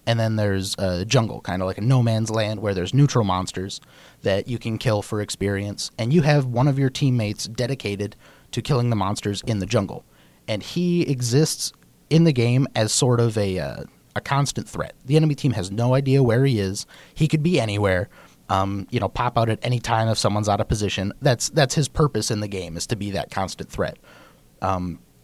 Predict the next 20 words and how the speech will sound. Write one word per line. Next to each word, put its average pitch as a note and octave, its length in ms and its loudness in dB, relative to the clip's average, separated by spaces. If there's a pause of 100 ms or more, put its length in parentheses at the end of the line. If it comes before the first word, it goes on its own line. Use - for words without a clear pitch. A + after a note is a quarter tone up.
(680)
but C#3 400 0
since E3 240 -2
he G#2+ 100 -6
doesn't C3 280 -2
have E3 160 2
any E3 100 -2
teammates B2 640 -2
and A#2 140 -4
he's F#2+ 200 -8 (140)
in D#3 120 6
the C#3+ 80 4
jungle C3+ 440 2
alone, B2 480 2 (420)
the G2 140 -4
first - 600 -4 (320)
kill D3 320 0
he D#3 180 0
needs A#2+ 220 -4
help - 240 -2
with. - 240 -16